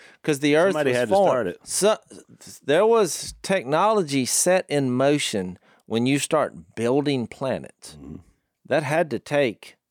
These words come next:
Speaker 1: some technology I mean, you have it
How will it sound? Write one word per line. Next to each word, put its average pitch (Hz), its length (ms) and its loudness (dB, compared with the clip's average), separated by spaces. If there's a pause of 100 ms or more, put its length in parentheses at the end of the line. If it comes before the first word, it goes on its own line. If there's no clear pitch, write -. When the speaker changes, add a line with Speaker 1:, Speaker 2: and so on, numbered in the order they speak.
(140)
Speaker 1:
some 98 220 -10
technology 95 840 -4 (500)
I 120 40 -12
mean, 95 280 -4
you 107 160 -2
have 104 360 2
it 92 140 -8